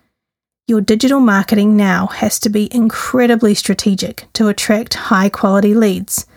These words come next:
In my experience, the most significant strategic mistake in digital marketing is that companies tend to run campaigns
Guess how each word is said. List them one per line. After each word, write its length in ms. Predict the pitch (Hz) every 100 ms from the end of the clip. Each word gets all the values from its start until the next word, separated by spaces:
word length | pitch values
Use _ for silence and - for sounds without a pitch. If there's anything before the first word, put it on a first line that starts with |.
| - _ _ - _ _
In 140 | 214
my 140 | 196 190
experience, 640 | - - 208 208 214 - -
the 80 | 220
most 260 | 214 220
significant 800 | - 233 233 226 240 240 269 262
strategic 560 | - 226 - 208 214 -
mistake 600 | 233 - 202 185 - 208
in 80 |
digital 320 | 196 196 226 240
marketing 560 | 208 185 - 190 196 -
is 140 | 214
that 180 | 196 -
companies 540 | - 233 - 247 247
tend 320 | - - 214 202
to 100 | 226
run 240 | 220 220
campaigns 800 | 220 233 226 - 202 190 190 -